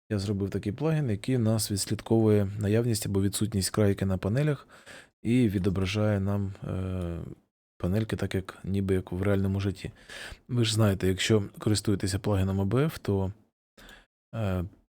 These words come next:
ми поки не в-, не увімкнемо ось цей режим, ми не будемо бачити, які детальки в нас покромковані, які ні. Так от, щоб, е,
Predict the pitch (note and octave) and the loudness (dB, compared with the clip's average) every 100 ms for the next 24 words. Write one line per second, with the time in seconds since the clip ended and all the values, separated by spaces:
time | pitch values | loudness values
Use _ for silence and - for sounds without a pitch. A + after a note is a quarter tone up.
0 | _ A2 G#2+ A2 A2 A2 G#2+ - A#2+ A#2 | _ -2 0 2 2 4 2 -2 2 6
1 | A2+ A#2 A2+ A2 G#2+ G#2 F#2+ - G2+ G#2 | 6 6 4 2 4 4 2 2 2 2
2 | C3+ D3 A2+ A2+ G2+ G2+ G2 A2 - G2+ | 0 2 2 2 0 0 2 2 0 0
3 | F#2+ - F#2 - G2+ - F#2 F#2+ - G2+ | -2 -2 -4 0 0 0 -2 -2 -2 -4
4 | G#2 G2 G#2 C3 B2 A2 F#2+ F#2 G2+ F2 | -4 -4 -2 0 0 0 0 0 0 0
5 | E2+ - _ _ _ - - - - - | -2 -10 _ _ _ -20 -18 -18 -14 -8
6 | - G#2+ - G#2 - G2 G2 G2 F#2+ F#2 | -4 -2 -2 -2 -2 -2 0 0 -2 -4